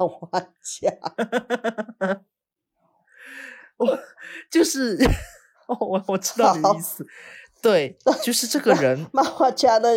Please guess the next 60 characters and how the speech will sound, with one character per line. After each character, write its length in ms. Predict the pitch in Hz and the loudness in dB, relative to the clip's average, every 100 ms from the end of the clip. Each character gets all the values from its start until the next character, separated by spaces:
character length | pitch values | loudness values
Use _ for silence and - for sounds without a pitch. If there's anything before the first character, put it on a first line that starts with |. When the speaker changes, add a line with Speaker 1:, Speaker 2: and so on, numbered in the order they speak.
| 226 220 269 233 - - _ | 2 2 2 0 -4 -20 _
Speaker 1:
呃， 300 | - 214 202 143 | 0 2 2 0
应 120 | 180 | -2
该 140 | 226 226 | 2 2
就 160 | 220 | 4
是 80 | 214 | 0
作 240 | 208 233 190 | 2 4 4
者 100 | 175 | 4
本 180 | 170 135 | 2 0
身 220 | 170 170 | 0 0
自 120 | 180 | -2
己 220 | 170 151 | -4 -4
想 240 | 131 135 127 | -2 -2 0
一 100 | 165 | -2
起 220 | 165 147 | 0 -4
在 160 | 131 151 | 0 -2
里 100 | 127 | -2
面 200 | 143 135 | -4 -4
演 160 | 123 | -6
戏 240 | - 135 - | -8 -12 -10
吧， 200 | - - | -12 -4
我 80 | 226 | -4
当 260 | - 202 | 2 0
然 160 | 208 220 | 2 0
这 220 | - - | -2 0
么 180 | 208 214 - | 0 0 -6
觉 180 | - 202 | -2 0
得。 400 | 220 262 220 - - - - | 2 4 2 0 -20 -20 -20
Speaker 2:
<laughs> 340 | - - - | -20 -20 -18
是 260 | - - 302 | -4 -2 0
的， 100 | 220 | 0
是 140 | 208 | 0
的， 100 | 247 | -2
是 160 | 196 226 | -2 -2
的， 120 | 175 | -4
是 60 | - | 2
这 100 | 180 | 2
样 120 | 233 | 2
子 100 | 185 | 0
的。 40 | |
Speaker 1:
好， 80 | 185 | 0
继 80 | 190 | 0
续， 60 | 180 | 0
继 20 | |
续， 120 | 165 | -2
继 40 | |
续， 0 | |
继 60 | 165 | -2
续。 60 | 139 | -6
Speaker 2:
他 540 | - 226 233 233 233 - _ | 0 2 4 2 -2 -8 _
因 180 | 208 226 | -8 -2
为 180 | 240 196 | 0 0
是 280 | - 240 | -2 -4
这 120 | 214 208 | -4 -2
个， 520 | 180 151 135 131 _ _ | 0 0 0 -4 _ _
首 180 | - | -2
先 140 | 165 208 | 0 0
他 100 | 247 | -2
本 260 | 233 147 | 0 -2
身 280 | 139 185 196 | 0 -2 -2
他， 480 | 202 208 208 214 - | -4 0 2 2 -2